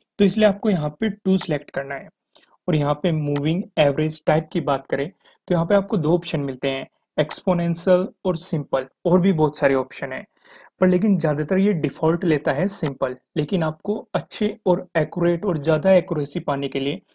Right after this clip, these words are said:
यहाँ पे एक्सपोनेंशियल सिलेक्ट करना है, उससे आपको थोड़े से अच्छे रिजल्ट मिल जाएंगे। बाकी यही मेन सेटिंग थी जो आपको करनी है। यहाँ से आप कलर सिलेक्ट कर सकते हैं अपनी मन मर्जी के अनुसार, जो भी आप चाहे, पर लेकिन मैंने कोई भी कलर सिलेक्ट नहीं किया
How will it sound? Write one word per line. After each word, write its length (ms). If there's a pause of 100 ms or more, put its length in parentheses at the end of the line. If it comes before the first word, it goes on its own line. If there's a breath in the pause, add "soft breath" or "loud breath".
(300 soft breath)
यहाँ 220
पे 260
एक्सपोनेंशियल 720
सिलेक्ट 380
करना 240
है, 120 (760)
उससे 280
आपको 300
थोड़े 280
से 220 (340 loud breath)
अच्छे 280
रिजल्ट 380
मिल 120
जाएंगे। 380 (420 loud breath)
बाकी 260
यही 580
मेन 320
सेटिंग 440
थी 300 (360)
जो 120
आपको 280
करनी 400
है। 240 (360 soft breath)
यहाँ 140
से 120
आप 180 (100)
कलर 220
सिलेक्ट 400
कर 120
सकते 340
हैं 100
अपनी 420 (320)
मन 260
मर्जी 440
के 100
अनुसार, 300
जो 200
भी 120
आप 180
चाहे, 220
पर 160
लेकिन 220
मैंने 220
कोई 160
भी 120
कलर 220
सिलेक्ट 460
नहीं 200
किया 260